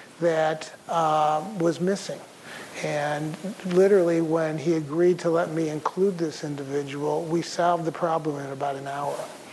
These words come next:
And that was the head orderly, okay? A man, um, African-American man who was considered an orderly. And, you know, when you think of an orderly, you know, they're just there to move people on transoms and things like that.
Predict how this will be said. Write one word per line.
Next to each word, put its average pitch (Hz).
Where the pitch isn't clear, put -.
And 156
that 175
was 160
the 160
head 165
orderly, 160
okay? -
A -
man, 165
um, 151
African-American 160
man 147
who 160
was 156
considered 170
an 185
orderly. 180
And, 151
you 160
know, 160
when 156
you 151
think 165
of 160
an 175
orderly, 170
you 156
know, 160
they're 160
just 160
there 160
to 156
move 165
people 156
on 147
transoms 160
and 139
things 139
like 139
that. 139